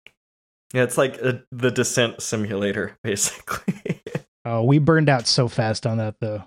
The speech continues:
Speaker 1: It was fun, though. We beat the game, basically.
Speaker 2: Yeah, yeah.
Speaker 1: Uh, s-, <laughs> so, so back to Peterson. Uh,
Speaker 2: <laughs>
Speaker 1: so, adrenaline junkie, I don't like when he's so high on his adrenaline that he basically starts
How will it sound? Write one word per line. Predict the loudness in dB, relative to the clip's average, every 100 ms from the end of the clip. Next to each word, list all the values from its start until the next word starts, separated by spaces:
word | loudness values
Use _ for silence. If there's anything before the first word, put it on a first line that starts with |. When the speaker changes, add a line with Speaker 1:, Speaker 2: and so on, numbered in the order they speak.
| _ _ _ _ -6
Speaker 1:
It | -4
was | -2
fun, | -2 -2
though. | -2 -4 -6 _
We | -8
beat | -2 -2
the | -2
game, | -2 -2 -2
basically. | -4 -4 -6 -6 -6 -8 _ _ _ _
Speaker 2:
Yeah, | 2 2 2 -6 -12 -16 -18 -20 -20 _ _ _ -2
yeah. |
Speaker 1:
Uh, | 0 2 0 -4 _ -10
s-, | -10 -10 -16 _ _
<laughs> | _ _ _
so, | -8 -2 0 0 0
so | -2 0 0 0 -8 -2
back | 0 0
to | -4
Peterson. | -2 0 2 2 0 0 0
Uh, | 0 2 4 2 0 -12 -14
Speaker 2:
<laughs> | -4 2
Speaker 1:
so, | 4 4 4
adrenaline | 2 2 2 2 0 2
junkie, | 0 2 0 0 2
I | 0
don't | 2 0 2
like | 2 0 -2
when | -2
he's | -2 -4 -4
so | 0 2 2 0 -6 _ -12
high | -2 2 2
on | 2
his | 0 0 0
adrenaline | 0 2 2 0 0
that | -2
he | -2 -2
basically | 0 -2 -2 -4 -4
starts | -2 -2 -2 -4